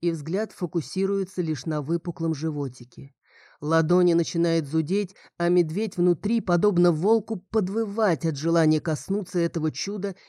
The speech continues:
и вдохнуть, наконец, его запах. «Оставь дела на потом, Власов,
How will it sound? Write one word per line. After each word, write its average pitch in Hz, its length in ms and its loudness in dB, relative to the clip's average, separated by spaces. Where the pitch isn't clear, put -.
и 190 100 0
вдохнуть, 160 600 -4
наконец, 160 520 0
его 160 240 -2
запах. 139 640 -8
«Оставь 165 640 0
дела 175 400 4
на 170 100 4
потом, 175 560 2
Власов, 147 640 -2